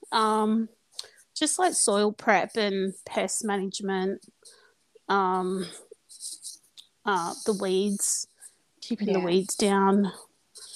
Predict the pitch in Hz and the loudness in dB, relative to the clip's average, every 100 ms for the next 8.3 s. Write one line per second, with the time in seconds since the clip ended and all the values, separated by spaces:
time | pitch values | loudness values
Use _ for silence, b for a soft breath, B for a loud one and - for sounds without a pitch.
0 | B - _ - 208 - 214 - 262 208 | B -20 _ 4 4 6 4 4 4 8
1 | 170 175 190 - 208 190 - 208 190 196 | 6 6 0 -4 -6 -4 -2 0 2 2
2 | 190 185 B - - - - - - 214 | -2 -4 B -20 -20 -20 -20 -6 2 2
3 | 196 151 - _ _ _ _ _ _ _ | 2 -2 -10 _ _ _ _ _ _ _
4 | _ _ 185 175 208 185 202 - B B | _ _ -6 -4 -4 -4 -6 -8 B B
5 | B _ - 240 214 214 196 - 214 208 | B _ -6 -6 -2 -2 -2 -2 2 4
6 | 202 208 196 185 190 190 - _ - B | 6 4 4 2 0 0 -8 _ -14 B
7 | B B B B B - 226 190 180 208 | B B B B B 0 2 2 0 0
8 | 196 190 196 | 2 4 2